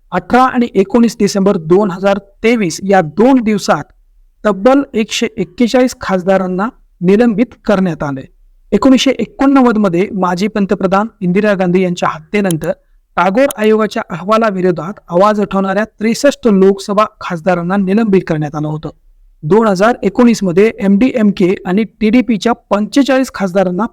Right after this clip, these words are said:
पाच दिवसांसाठी निलंबित करण्यात आलं होतं. दोन हजार पंधरा मध्ये बॅनर घेऊन आलेल्या आणि घोषणाबाजी करण्याच्या आरोपात पंचवीस खासदारांना निलंबित करण्यात आलं होतं. दोन हजार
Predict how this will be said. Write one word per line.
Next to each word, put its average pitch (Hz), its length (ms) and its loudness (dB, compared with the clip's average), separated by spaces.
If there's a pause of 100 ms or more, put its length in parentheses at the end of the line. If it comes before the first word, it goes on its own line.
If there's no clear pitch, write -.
(160)
पाच 214 280 0
दिवसांसाठी 196 560 -2
निलंबित 190 420 4
करण्यात 165 320 -4
आलं 151 140 -6
होतं. 151 260 -10 (300)
दोन 190 240 2
हजार 190 220 0
पंधरा 190 400 -2
मध्ये 202 280 0
बॅनर 190 480 -2
घेऊन 226 280 2
आलेल्या 196 340 2 (280)
आणि 185 300 -2 (400)
घोषणाबाजी 240 720 2
करण्याच्या 226 540 -2
आरोपात 190 420 0 (480)
पंचवीस 247 460 2
खासदारांना 196 460 0
निलंबित 208 640 2
करण्यात 208 360 0
आलं 147 140 -6
होतं. 147 260 -16 (340)
दोन 190 260 2
हजार 180 420 0